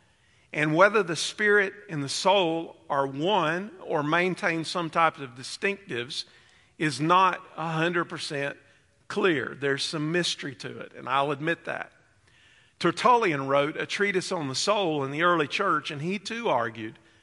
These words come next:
for a dichotomy. I think it's fair to say, from my understanding, that there is more representation of the dichotomy theologically, historically, than there was of the trichotomy.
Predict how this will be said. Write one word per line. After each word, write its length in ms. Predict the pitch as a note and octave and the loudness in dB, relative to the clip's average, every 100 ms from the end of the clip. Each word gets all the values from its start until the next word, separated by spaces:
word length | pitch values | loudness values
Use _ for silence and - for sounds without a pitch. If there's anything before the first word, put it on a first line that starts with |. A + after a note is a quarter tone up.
| _ | _
for 200 | E3 C#3+ | 0 2
a 60 | |
dichotomy. 720 | C#3 B2 - C3+ A2 G2 F2 - _ _ _ _ _ _ _ - | 4 0 2 0 0 -6 -16 -20 _ _ _ _ _ _ _ 2
I 100 | D#3+ | 4
think 180 | F#3+ G3 | 6 2
it's 120 | F3 | -2
fair 260 | - G3 F#3+ | 2 4 4
to 100 | D3+ | 2
say, 340 | - F3+ F3 | 0 2 2
from 240 | D#3+ C#3+ | -2 -6
my 220 | C#3 D#3+ G#3 | 2 4 4
understanding, 760 | E3+ - - D#3+ C#3+ D3+ D3 | 2 -4 -8 -8 -6 -6 -6
that 160 | D3 D#3+ | -6 -6
there 160 | D#3 | -4
is 120 | C#3+ A#2+ | -4 -4
more 440 | C3+ D#3 G3 G#3+ | -4 0 2 4
representation 1000 | G#3 F#3+ F3+ D#3+ E3+ E3+ D3 C#3 D#3 D3 D3+ - - - | 4 2 0 -8 -6 -6 -4 -4 -6 -8 -10 -20 -20 -6
of 140 | D3 | -4
the 100 | C#3 | -2
dichotomy 840 | C#3 C3+ - F#3 G3 E3+ C#3+ C3 C#3+ - _ _ _ _ _ | 2 2 2 0 2 0 0 -4 -8 -14 _ _ _ _ _
theologically, 1120 | - G#3 F3+ D#3 F#3 F#3+ D#3 D3 D#3 C#3 C#3+ E3 F#3 _ _ | -10 2 4 6 6 6 2 -6 -6 -4 -4 -6 -16 _ _
historically, 1080 | - C#3 - G3 G#3 F#3+ D3+ D3+ A#2+ B2 C#3+ - - _ | -8 -6 -2 2 4 4 2 0 -2 -2 -8 -18 -20 _
than 160 | D#3 D#3 | -2 0
there 120 | D3+ | 0
was 380 | D3 C#3+ D3 C#3 | 2 4 2 2
of 120 | D3+ | -6
the 80 | D3+ | -6
trichotomy. 760 | - F3 E3 D#3+ A#2 G2+ - | 2 4 4 2 -2 -2 -10